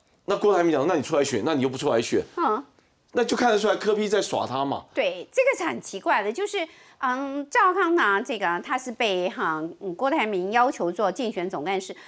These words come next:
Speaker 2: 可是其实十六号晚上他们见面的时候，据幕僚说，十五号郭台铭已经决定不选了嘛，因为他要胜选嘛。那胜选呢的比例太低，那他不想做历史罪人。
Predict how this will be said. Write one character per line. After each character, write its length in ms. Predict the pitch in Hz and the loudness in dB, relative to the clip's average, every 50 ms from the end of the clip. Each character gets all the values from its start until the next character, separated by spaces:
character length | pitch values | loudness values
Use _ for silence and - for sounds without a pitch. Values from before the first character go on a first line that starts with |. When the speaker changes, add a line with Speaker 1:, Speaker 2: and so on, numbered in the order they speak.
| - - _ | -20 -20 _
Speaker 2:
可 120 | - 277 | -4 -2
是 160 | 262 - 508 466 | -2 0 -2 -4
其 200 | - - 311 359 | -2 -4 -4 -4
实 60 | 359 | -4
十 160 | - - 277 | -4 -4 -4
六 180 | 311 392 339 381 | 0 2 0 0
号 220 | - - 302 247 | 2 2 0 2
晚 180 | 214 180 139 147 | 2 0 -2 -2
上 180 | - - 247 254 | -2 -2 -2 -2
他 140 | 262 254 | -2 -6
们 100 | 240 240 | -6 -6
见 160 | 247 311 302 233 | -4 -4 -4 -4
面 140 | 220 208 | -4 -4
的 100 | 202 185 | -4 -4
时 140 | 185 - 175 | -6 -6 -8
候， 200 | 165 208 170 - - - - _ | -4 -4 -4 -4 -4 -18 -20 _
据 100 | - 370 | -6 -4
幕 180 | 359 381 - | 0 0 2
僚 140 | 262 214 214 | 2 2 0
说， 160 | - - 277 | 0 -2 -4
十 180 | 285 - - 339 | -4 -4 -6 -4
五 120 | 370 - | -4 -4
号 200 | - - 262 214 | 0 0 2 0
郭 200 | 214 - 277 269 | 2 0 -2 -2
台 160 | 269 311 226 185 | -2 -2 -6 -4
铭 140 | 208 202 | -4 -4
已 100 | 185 165 | -4 -6
经 180 | 165 - 330 381 | -2 -2 -2 -2
决 160 | 339 220 214 | 0 -2 -2
定 160 | 240 311 285 | -2 -2 -4
不 140 | 277 349 403 | -2 -4 -4
选 300 | 415 - - 202 127 113 127 | -4 -2 -4 -4 -4 -4 -8
了 60 | 151 | -6
嘛， 200 | 202 202 180 - - - - - - | -4 -4 -4 -4 -8 -20 -20 -10 -6
因 100 | 349 466 | -4 -4
为 80 | 466 | -4
他 180 | 320 349 415 427 | -2 0 0 2
要 120 | 415 370 339 | 2 2 0
胜 380 | 339 - - 523 494 359 254 | -2 -2 -2 0 0 0 -4
选 280 | 226 - - 226 170 135 | -4 -8 -8 -8 -8 -6
嘛。 180 | 139 160 175 214 | -4 -4 -2 -2
那 140 | 294 381 440 | -2 -2 -4
胜 260 | - - 453 370 359 | -4 -4 -4 -4 -4
选 240 | 349 311 185 180 196 | -4 -4 -4 -2 0
呢 240 | 226 240 226 220 220 - - - _ _ | 0 0 0 0 -4 -8 -20 -20 _ _
的 160 | 254 247 240 233 - - | 2 2 2 2 -2 -2
比 160 | 233 190 196 | -2 0 2
例 220 | 254 359 311 254 247 | 2 0 0 -2 -4
太 220 | 294 - 330 294 | -2 -2 -2 -2
低， 360 | 262 - 294 277 285 285 277 - | -2 -4 -4 -2 0 -2 -2 0
那 80 | 254 240 | -2 0
他 80 | 277 254 | 0 -2
不 100 | 240 269 | -2 -2
想 200 | - 208 160 175 | -4 -4 -4 -2
做 140 | 240 254 | -4 -2
历 120 | 254 262 247 | -2 -2 -4
史 160 | - - 339 | -4 -6 -10
罪 220 | - - 254 220 | -6 -4 -4 -2
人。 180 | 185 170 151 | -2 -4 -4